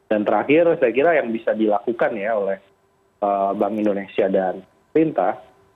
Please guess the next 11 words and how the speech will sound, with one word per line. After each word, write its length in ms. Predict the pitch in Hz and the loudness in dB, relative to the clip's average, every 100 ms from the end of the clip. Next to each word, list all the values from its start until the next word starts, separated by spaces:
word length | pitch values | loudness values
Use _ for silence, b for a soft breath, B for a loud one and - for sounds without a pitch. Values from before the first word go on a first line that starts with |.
| _ | _
itu 160 | 113 110 | -2 0
bagaimana 420 | 147 107 104 107 107 | 2 2 2 2 2
juga 400 | 107 107 156 - | 2 2 2 0
melakukan 880 | 120 120 117 110 107 107 143 151 120 | -2 -2 2 2 2 0 0 -2 -2
dedolarisasi 1200 | 113 113 113 110 104 98 104 - 139 - 101 98 - _ _ _ _ | 2 2 4 2 4 2 -2 -2 -2 0 -4 -4 -10 _ _ _ _
atau 220 | 98 98 | -2 0
menurunkan 680 | 143 120 107 104 104 135 143 | 0 2 2 2 2 -2 -2
ketergantungan 760 | 120 - 107 95 95 - 113 139 | -4 -2 -2 -2 -2 -2 -2 -2
pada 480 | 98 95 90 87 87 | -2 0 0 0 0
dolar 280 | 98 98 90 | 2 2 2
Amerika 480 | 98 95 95 90 | -2 -4 -4 -4